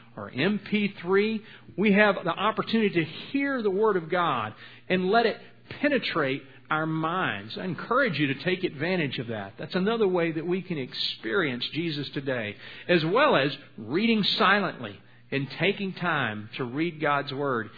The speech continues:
each day. Reading aloud, letting your own voice be heard as you read out loud the Scriptures is a very meaningful exercise. If you'll remember in Acts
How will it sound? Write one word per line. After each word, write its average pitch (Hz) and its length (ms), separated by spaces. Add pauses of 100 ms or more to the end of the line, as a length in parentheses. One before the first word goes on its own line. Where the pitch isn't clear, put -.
(240)
each 135 360
day. 107 320 (320)
Reading 277 400
aloud, 240 580 (180)
letting 269 460
your 226 240 (320)
own 233 340
voice 214 380 (100)
be 196 140
heard 214 380
as 143 180
you 165 160
read 208 320
out 190 240
loud 190 380
the 147 100
Scriptures 143 560 (380)
is 170 140
a 156 40
very 208 320
meaningful 175 540
exercise. 143 800 (260)
If - 140
you'll 180 160
remember 202 340
in 135 80
Acts 214 240